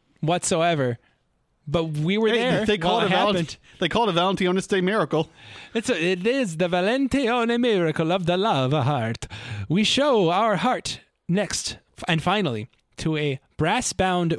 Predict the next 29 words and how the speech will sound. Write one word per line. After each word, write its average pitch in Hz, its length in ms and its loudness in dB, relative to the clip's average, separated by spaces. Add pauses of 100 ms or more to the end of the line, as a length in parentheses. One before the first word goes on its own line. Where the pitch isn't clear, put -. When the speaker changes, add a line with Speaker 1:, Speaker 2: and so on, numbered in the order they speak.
(120)
Speaker 1:
wood 185 180 0
whaler 120 500 -2
up 127 140 -4
by 139 100 0
the 127 120 -2
Lancers 131 420 -2
Guild. 92 260 -6
Speaker 2:
I 175 60 2
don't 302 160 0
know 320 60 2
what 294 140 0
that 202 140 0
is. 127 360 -4 (320)
Speaker 1:
They 113 100 -4
are 104 300 -4
just 120 280 -6
duty-bound, 185 480 0
I 247 80 -2
guess. 262 240 -4
I 156 120 -2
don't 143 80 -2
know. 135 200 -2 (340)
Who 175 160 0
is 147 100 0
pretty 320 340 0
weirded 269 460 2
out 262 240 2
at 185 180 0
first. - 560 0